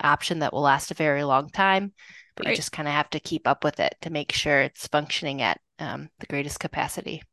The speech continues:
Speaker 2: Yeah, thanks for bringing that up. It's a good point. And it,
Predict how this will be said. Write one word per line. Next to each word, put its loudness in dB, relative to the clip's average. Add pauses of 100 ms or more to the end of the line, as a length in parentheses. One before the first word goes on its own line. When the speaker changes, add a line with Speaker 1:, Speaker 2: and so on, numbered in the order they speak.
(260)
Speaker 2:
Yeah, 6
thanks 4
for 4
bringing 2
that -2
up. -2
It's -2
a -2
good 0
point. 2
And 0
it, -6